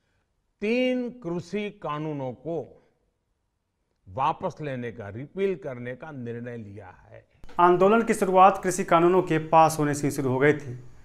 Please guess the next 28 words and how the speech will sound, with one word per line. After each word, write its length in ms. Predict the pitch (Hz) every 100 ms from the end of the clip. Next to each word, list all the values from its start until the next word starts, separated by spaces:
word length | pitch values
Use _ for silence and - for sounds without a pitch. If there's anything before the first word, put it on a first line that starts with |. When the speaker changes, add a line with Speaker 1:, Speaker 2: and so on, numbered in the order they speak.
| - - - 135
Speaker 2:
जब 240 | 143 147
तीन 200 | 196 196
नवंबर 340 | 180 165 180 180
को 280 | 165 160
हरियाणा 520 | 143 143 170 175 185 165
और 120 | 165
पंजाब 520 | - 156 151 165 160
के 60 | 147
किसानों 420 | 143 143 151 175
ने 300 | 131 147 165 - - - -
दिल्ली 340 | 131 139 196 185
चलो 260 | 170 156
का 100 | 151
आह्वान 340 | 135 135 127 123
किया 200 | 139 139
था। 280 | - - - - -
उसके 240 | 165 160 196
बाद 320 | 180 175 190
छब्बीस 380 | - 180 233 226
और 60 |
सत्ताईस 300 | 185 180 180
नवंबर 280 | 160 160 202
को 220 | - 165
देश 360 | 147 147 185 185
के 100 | -
अलग-अलग 460 | 160 196 190 170 147
हिस्सों 220 | 143 160
से 340 | 147 139 160